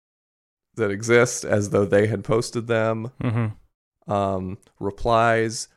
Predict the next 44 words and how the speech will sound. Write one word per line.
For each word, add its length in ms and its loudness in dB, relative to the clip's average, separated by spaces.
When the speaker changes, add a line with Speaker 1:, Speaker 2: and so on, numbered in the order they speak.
Speaker 1:
If 160 -6
I 380 0
add 280 2
a 40 0
reply 960 0
through 160 -4
the 160 -2
A 80 0
P 180 -4
I 360 2
to 120 -6
a 40 -6
topic 420 -4
that 100 -4
I 80 -2
just 180 -6
created, 540 -4
is 160 -8
the 100 -2
user 340 0
going 220 0
to 100 -10
get 300 0
an 240 -2
email 300 2
notification 760 0
that 400 0
<laughs> 800 -20
the 120 -2
post 380 2
they 120 4
made 280 2
in 300 -2
<laughs> 340 -10
two 140 -2
thousand 300 2
and 140 0
three 540 -2
just 220 -2
got 160 2
a 20 0
reply? 600 0
Speaker 2:
Mm-hmm. 280 -8
Speaker 1:
Um, 420 0